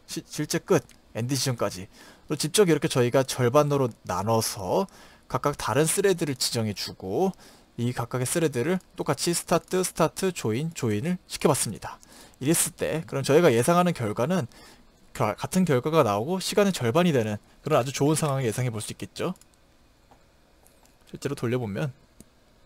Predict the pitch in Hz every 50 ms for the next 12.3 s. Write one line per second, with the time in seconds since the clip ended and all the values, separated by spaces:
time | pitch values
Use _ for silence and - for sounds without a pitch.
0 | _ _ _ _ _ _ _ _ _ _ _ _ _ _ _ _ _ _ _ _
1 | _ _ _ _ _ _ _ _ _ _ _ _ _ _ _ _ _ _ _ _
2 | - - - _ - - - _ _ _ - - _ _ - - - - 160 -
3 | - _ _ _ _ _ _ _ _ - - - _ _ _ - - - - 196
4 | 175 214 190 - 143 123 143 151 139 139 - 147 135 104 - - - - - -
5 | - _ - 143 139 139 135 131 131 131 123 117 117 - - _ - - - 143
6 | 123 120 120 - - 202 190 185 175 - 160 131 - 180 196 190 196 180 - 196
7 | 208 196 190 156 139 160 160 131 - 151 160 170 156 131 123 170 165 170 - 175
8 | 156 127 127 - 143 - - 113 113 123 147 175 170 - 180 180 165 147 117 110
9 | 123 143 165 147 117 110 117 143 160 - 208 196 180 143 117 113 143 156 - -
10 | 226 - - 226 208 185 - 131 107 - - 101 110 160 170 - _ _ _ _
11 | _ - _ _ _ - - 123 - 151 151 175 170 165 - 131 110 104 104 -
12 | 107 90 78 - 123